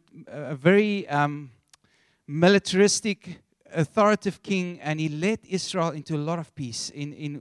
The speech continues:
in wars and so on. Very, a victorious king. He reigned for fifty-two years as a king. From, he was from sixteen years till, um, for fifty-two years, he was a king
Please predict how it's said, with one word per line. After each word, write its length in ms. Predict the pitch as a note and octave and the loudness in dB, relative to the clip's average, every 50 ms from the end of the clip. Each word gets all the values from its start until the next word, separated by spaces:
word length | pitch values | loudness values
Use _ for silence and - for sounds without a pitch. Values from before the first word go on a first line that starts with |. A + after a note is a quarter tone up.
| - | -8
in 140 | C#3+ C#3+ C3+ | -6 -4 -2
wars 320 | C3+ D#3+ E3 E3+ E3+ D3+ - | 0 0 2 2 0 -2 -4
and 100 | D3 C3+ | -8 -8
so 160 | - E3 D3 | -6 -4 -4
on. 80 | C#3 B2+ | -6 -4
Very, 320 | - E3+ F#3+ G3+ F#3+ - _ | -2 0 0 0 0 -2 _
a 120 | - D#3 D#3 | -6 -8 -6
victorious 680 | C3+ A#2+ F3+ - - - A3 G#3+ G#3 A3 G3+ - - | 0 0 0 0 0 -2 0 2 2 2 0 -2 -6
king. 200 | - E3 C#3 C3+ | -6 -8 -10 -8
He 140 | C#3 C3+ D#3 | -6 -4 -2
reigned 320 | D#3+ F#3+ G#3 A3+ A3+ G#3+ | -2 -2 -2 -2 -4 -6
for 120 | - G#3 F#3 | -6 -6 -8
fifty-two 580 | - - A3 G3+ - _ - F#3+ - - G3+ | -4 0 -2 -2 -2 _ -20 -16 -14 -10 -10
years 520 | F#3 E3+ E3 E3 D#3+ B2 A2+ A#2+ - - - _ _ _ _ _ | -8 -4 -2 0 0 0 -2 -4 -10 -14 -16 _ _ _ _ _
as 160 | - D3 C3+ E3+ | -10 -6 -6 -6
a 40 | |
king. 280 | - - - F3+ D#3 B2+ | -8 -6 -8 -8 -8 -8
From, 220 | - - F3+ F3+ F#3+ | -6 -6 -6 -4 -2
he 80 | F#3+ | 0
was 240 | F#3 F#3 E3+ - - | 0 0 0 -2 -4
from 320 | - _ - G#3 G3+ G3 F3+ | -8 _ -2 -2 -2 -2 -2
sixteen 460 | - - - G#3+ - - - G#3+ G3+ | -4 -6 -6 -6 -8 -10 -10 -8 -4
years 400 | F#3+ F#3 F#3+ F#3 F3 - - - _ _ _ _ _ _ | 0 2 2 2 2 0 -4 -10 _ _ _ _ _ _
till, 340 | - F#3 F#3 F3 E3+ C#3+ - | -4 -2 0 0 -2 -4 -4
um, 360 | C3+ D3 D3+ D3 C#3+ C#3+ A2+ _ | -2 0 0 0 -2 -6 -14 _
for 120 | - F#3 | -12 -12
fifty-two 520 | - - - G#3+ - - - F#3+ - - G3 | -12 -8 -6 -8 -8 -8 -12 -16 -8 -8 -8
years, 300 | F3 E3+ E3+ D#3 C3 - | -4 -4 -4 -4 -4 -6
he 100 | - C#3+ | -6 -6
was 160 | D3 D3+ B2+ | -6 -6 -6
a 60 | D#3 | -8
king 380 | _ - - E3+ E3+ E3 D#3+ | _ -10 -10 -10 -10 -10 -14